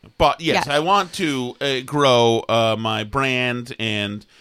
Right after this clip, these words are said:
Speaker 2: I am fine with attention from lots of people, even if it's all calling me a fat old boomer.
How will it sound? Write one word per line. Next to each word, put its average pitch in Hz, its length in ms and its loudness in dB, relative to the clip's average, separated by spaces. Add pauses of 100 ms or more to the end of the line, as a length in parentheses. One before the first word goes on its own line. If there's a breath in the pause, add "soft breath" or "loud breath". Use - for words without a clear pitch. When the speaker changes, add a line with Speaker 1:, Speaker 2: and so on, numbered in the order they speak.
(440 soft breath)
Speaker 2:
I 175 160 4
am 196 180 0
fine 151 560 0
with 117 180 -4
attention 110 720 -6 (140)
from 110 320 -4
lots 110 280 0
of 107 120 -8
people, 101 460 -8 (440)
even 139 240 -2
if 131 160 -6
it's - 380 -8
all 123 180 4
calling 120 340 0
me 110 200 -4
a 107 160 -6 (200)
fat 120 460 -2
old 113 240 -2
boomer. 110 400 0